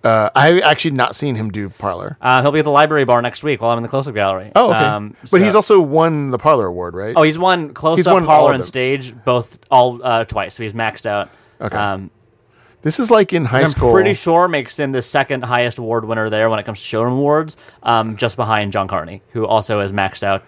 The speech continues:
Speaker 2: um,
Speaker 1: Ah.
Speaker 2: the lecture awards.
Speaker 1: Um, oh, I see. And Shoot has won the lecture award?
Speaker 2: He has not, I don't think he has won, ever won Best Lecture,
Speaker 1: Oh,
Speaker 2: but
Speaker 1: there
Speaker 2: he's
Speaker 1: you
Speaker 2: won
Speaker 1: go.
Speaker 2: close-up, Parlor, and staged all twice.
Speaker 1: So he's still got room to grow.
Speaker 2: <laughs>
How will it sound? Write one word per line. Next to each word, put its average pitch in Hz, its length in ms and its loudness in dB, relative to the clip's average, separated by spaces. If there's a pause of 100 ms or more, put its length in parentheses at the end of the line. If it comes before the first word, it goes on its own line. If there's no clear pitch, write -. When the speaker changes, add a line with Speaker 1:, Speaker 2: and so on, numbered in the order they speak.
(260)
Speaker 2:
um, 107 80 2
Speaker 1:
Ah. 107 380 2
Speaker 2:
the 110 80 -2
lecture 101 240 -6
awards. 87 320 -12 (640)
Speaker 1:
Um, 120 500 0 (380)
oh, 131 100 6
I 120 80 6
see. 92 300 -6 (340)
And 123 140 -2
Shoot 131 200 0
has 113 160 -2
won 113 180 -2
the 107 100 -2
lecture 107 240 -2
award? 127 360 0
Speaker 2:
He 143 80 0
has 139 120 2
not, 151 220 2
I - 20 6
don't 151 120 6
think 147 100 -4
he 139 80 -4
has 127 100 -2
won, 127 160 -4
ever 123 240 0
won 113 360 -4
Best 110 200 -4
Lecture, 95 280 -8
Speaker 1:
Oh, 214 60 0
Speaker 2:
but 311 100 2
Speaker 1:
there - 80 2
Speaker 2:
he's 220 60 0
Speaker 1:
you 277 60 -2
Speaker 2:
won 117 160 0
Speaker 1:
go. - 60 -14
Speaker 2:
close-up, 123 320 -2
Parlor, 117 300 0
and 110 100 -6
staged 104 580 -6
all 104 140 -2
twice. - 440 -12
Speaker 1:
So 170 140 0
he's 180 200 2
still 208 160 4
got 185 140 4
room 156 220 2
to 147 40 0
grow. 95 440 -4 (140)
Speaker 2:
<laughs> 226 440 -2